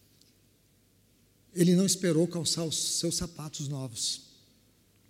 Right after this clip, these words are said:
Ele pegou o primeiro navio na manhã e ele foi pra Groenlândia. Então, jovem, não espera. Não espere as pessoas que estão ao seu lado, na sua escola, ir pro inferno.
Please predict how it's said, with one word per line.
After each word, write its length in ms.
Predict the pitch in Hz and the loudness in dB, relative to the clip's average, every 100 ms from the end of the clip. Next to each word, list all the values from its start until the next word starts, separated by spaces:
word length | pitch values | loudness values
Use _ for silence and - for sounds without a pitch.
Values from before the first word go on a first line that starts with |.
| _ - | _ -4
Ele 160 | 165 151 | 2 4
pegou 260 | 180 165 170 | 6 6 6
o 40 | |
primeiro 420 | 185 151 170 180 | 4 4 2 0
navio 400 | 165 139 123 160 | -2 -2 0 -2
na 100 | 131 | -2
manhã 340 | 143 127 117 107 - - - - _ 135 | -6 -6 -8 -10 -18 -20 -20 -20 _ 0
e 60 | |
ele 120 | 139 | 0
foi 520 | 135 - 135 123 127 - | 0 -2 -4 -4 -8 -14
pra 140 | - 127 | -10 -8
Groenlândia. 600 | 113 120 110 107 - - - - _ _ _ _ _ _ _ _ _ _ _ _ _ _ _ _ _ | -6 -8 -8 -10 -10 -12 -18 -20 _ _ _ _ _ _ _ _ _ _ _ _ _ _ _ _ _
Então, 420 | 147 185 185 180 - - 170 | 0 4 4 2 -2 -8 -4
jovem, 460 | 131 156 170 139 | 0 2 2 2
não 80 | 156 | 2
espera. 500 | 170 - 131 156 135 - - - - - - - _ _ - _ - - - _ _ 160 | 2 0 -4 -6 -10 -16 -20 -20 -20 -20 -20 -20 _ _ -20 _ -20 -20 -20 _ _ 2
Não 80 | |
espere 280 | 165 - 208 | 4 4 4
as 100 | - | 2
pessoas 480 | - 151 - 185 175 | 2 4 4 4 2
que 80 | 165 | -2
estão 180 | - 185 | -2 0
ao 60 | |
seu 160 | - 180 | 0 2
lado, 340 | 170 170 147 | 0 0 -4
na 100 | 143 | -2
sua 140 | - 160 | 0 2
escola, 560 | - 160 170 160 135 - | 0 0 0 -2 -4 -8
ir 80 | |
pro 140 | - 143 | -6 -4
inferno. 480 | 135 151 147 143 | -4 -6 -6 -8